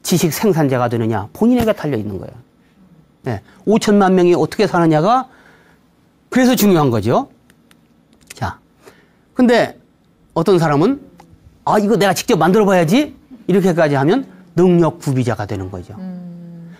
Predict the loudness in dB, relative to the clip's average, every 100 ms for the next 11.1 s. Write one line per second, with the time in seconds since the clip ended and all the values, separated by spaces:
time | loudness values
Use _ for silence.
0 | _ -2 2 4 4 2 0 2 2 2
1 | 0 -2 -4 -6 _ _ _ _ _ _
2 | _ -2 2 2 4 4 4 4 2 2
3 | 2 0 -4 -14 _ _ _ -6 0 2
4 | 4 2 0 0 0 0 0 -2 -4 -4
5 | -6 -8 _ -20 -20 _ -20 -20 _ _
6 | -2 0 0 -2 -8 _ _ _ _ _
7 | _ -4 -4 -4 -10 -20 _ _ _ _
8 | -6 -4 -2 -2 -2 -2 -2 -2 -2 0
9 | 2 2 2 0 -2 -12 -20 _ -6 -2
10 | 2 2 2 2 0 -2 -4 -4 -4 -6
11 | -14